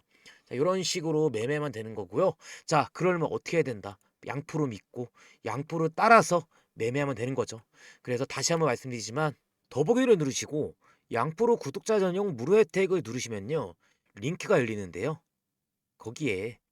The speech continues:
간단한 설문만 작성하시면 끝입니다. 자, 그러면 제가 여러분들한테 제가 직접 만든 급등주 검색기와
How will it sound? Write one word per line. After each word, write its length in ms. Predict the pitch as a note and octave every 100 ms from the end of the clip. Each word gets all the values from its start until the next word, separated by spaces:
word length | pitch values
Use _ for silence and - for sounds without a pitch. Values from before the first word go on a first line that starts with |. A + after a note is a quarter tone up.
| _ -
간단한 560 | - D#3+ - G#3 G3+
설문만 720 | E3+ G#3 G3 F#3 F3+ G#3+ G#3+ F#3 _
작성하시면 1400 | - - - - D3+ D3 C3+ A#2+ B2 B2 C#3 D3+ D#3 D#3
끝입니다. 600 | - - C#3+ G#2+ - - _ _ _ _
자, 180 | - G2+
그러면 300 | - C#3+ D3+
제가 260 | C3 A#2+ B2+
여러분들한테 880 | A#2+ C3 B2 A2+ - C#3+ D3+ E3+ F3+
제가 340 | - - C#3 D3+
직접 400 | - - - E3
만든 600 | A#2 C3 E3 C#3+ C3+ - - - -
급등주 540 | - - - F3+ E3 E3
검색기와 680 | - C#3+ F#3 A3 - A2